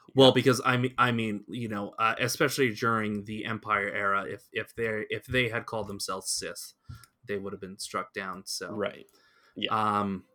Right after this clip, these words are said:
Speaker 1: but definitely, yeah, Baylan and Shin.
Speaker 2: Baylan and Shin, tho-, those were
Speaker 1: Yeah.
Speaker 2: probably the standout characters for me in this show. Um, everything, like, I mean, performances first and foremost,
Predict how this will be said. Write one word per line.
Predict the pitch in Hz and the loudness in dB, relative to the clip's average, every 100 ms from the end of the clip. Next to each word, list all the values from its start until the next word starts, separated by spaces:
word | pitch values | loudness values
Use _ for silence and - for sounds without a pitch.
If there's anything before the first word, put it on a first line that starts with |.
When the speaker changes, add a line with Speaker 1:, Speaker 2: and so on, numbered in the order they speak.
| _ - | _ -16
Speaker 1:
but | 117 123 110 _ | 0 0 0 _
definitely, | - 151 147 117 | 2 4 6 4
yeah, | 113 101 - - | 4 2 -2 0
Baylan | 113 113 131 123 - | 2 2 0 -4 -10
and | 113 104 104 | -8 -8 -8
Shin. | - 117 117 131 - | -8 -8 -8 -10 0
Speaker 2:
Baylan | 110 120 127 | 4 6 6
and | 127 | 2
Shin, | - 127 110 98 95 | 2 2 4 2 0
tho-, | 107 110 113 117 | 4 6 6 2
those | 104 113 127 123 | 2 4 4 2
were | 127 | -6
Speaker 1:
Yeah. | - | -10
Speaker 2:
probably | - - 110 113 113 113 110 110 | -4 4 6 6 2 0 0 0
the | 101 | -2
standout | - - - 101 98 98 107 113 - | -2 -2 -2 4 4 4 2 2 0
characters | - 117 120 123 123 - | 0 2 2 -4 -8 -6
for | 127 123 | -6 -4
me | 123 127 | -2 -2
in | 120 95 | -4 -2
this | 95 104 - - - - - | -2 -2 -6 -8 -10 -14 -14
show. | - - 98 98 117 135 - - - - | -10 -6 -2 0 -2 -4 -14 -20 -20 -8
Um, | 101 95 95 92 92 90 87 _ _ _ _ _ _ - | 0 2 4 2 -2 -8 -12 _ _ _ _ _ _ 0
everything, | 120 120 135 131 131 123 - | 2 4 0 0 0 0 0
like, | 117 120 | 2 2
I | 120 | 2
mean, | 120 117 117 - | 2 2 0 -6
performances | - 117 - 120 117 113 - 113 113 - | -8 -4 2 4 4 -2 -2 -2 -2 -6
first | - 113 - 104 | -4 -4 -4 -6
and | 95 | -6
foremost, | 95 95 98 101 101 - - | -4 -2 -2 -2 -2 -8 -10